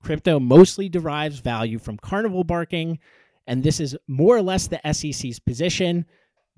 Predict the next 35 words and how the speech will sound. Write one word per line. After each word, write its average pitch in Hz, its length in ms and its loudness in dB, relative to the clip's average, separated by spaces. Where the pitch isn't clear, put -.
Bitcoin, 156 680 0
it 135 120 -10
says, 127 340 -6
is 110 140 -8
a 107 60 -14
commodity 156 600 -4
because 123 300 -8
it's - 160 -12
well 110 180 -8
established 175 840 -2
and, 110 380 -6
uh, 107 180 -8
you 110 140 -10
know, 107 260 -6
a 101 60 -14
single 127 420 -6
actor 143 380 -6
can't 123 260 -12
really 123 300 -6
influence 170 600 0
the - 100 -8
price 202 320 -4
of 175 100 -4
it 175 160 -2
unless, 120 320 -12
of - 120 -20
course, 120 260 -8
you 107 80 -8
bought 117 240 -6
up 110 100 -6
a - 120 -10
ton 160 120 -4
of 131 120 -4
it 123 160 -2
and 110 140 -12